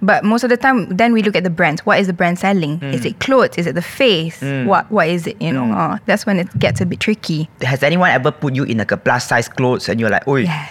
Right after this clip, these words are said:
Speaker 1: I think multiple times.
Speaker 2: Multiple times? Ah.
Speaker 1: Multiple times. And these are sizes I don't wear. And I'm not saying it's wrong to wear these sizes. It's just that what fits your body best will make you feel comfortable, right?
Speaker 2: Yeah, yeah, yeah.
Speaker 1: Especially for me at a shoot that's, like,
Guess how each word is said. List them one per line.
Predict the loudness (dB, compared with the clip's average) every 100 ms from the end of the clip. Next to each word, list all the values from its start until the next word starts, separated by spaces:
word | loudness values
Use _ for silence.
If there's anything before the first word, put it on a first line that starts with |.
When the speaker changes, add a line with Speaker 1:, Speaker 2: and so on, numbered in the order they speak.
| -4
Speaker 1:
I | -2 2
think | 2 2 2
multiple | 2 2 -2 -2 -2 0
times. | -2 -4 0
Speaker 2:
Multiple | 2 2 2 2 2
times? | 4 2 2 2
Ah. | 2 4 4 4
Speaker 1:
Multiple | 2 2 2 2
times. | 0 0
And | 2 2
these | 2
are | 0
sizes | 2 2 2 0 2
I | 2 2 2 -2 -2
don't | 0 2 2 0
wear. | 2 2 4
And | 2
I'm | 2
not | 2
saying | 0 0
it's | 0 0
wrong | 2 4 2
to | 2
wear | 2
these | 2 2
sizes. | 2 2 0 0 0
It's | 0 0
just | 2
that | 2 2 -4 -20 -8 2
what | 2 2
fits | -2 -2 -2 2
your | 2
body | 4 2 4 0
best | 2 2 2
will | 2 4
make | 2 2
you | 0 0 0 -2
feel | -2 -2 0
comfortable, | 0 0 0 0 0 2
right? | 2 2
Speaker 2:
Yeah, | 2
yeah, | 0
yeah. | 2
Speaker 1:
Especially | 2 0 -2
for | 0 2
me | 2 2
at | 2 2
a |
shoot | 0 0 0 -2
that's, | -2
like, | -6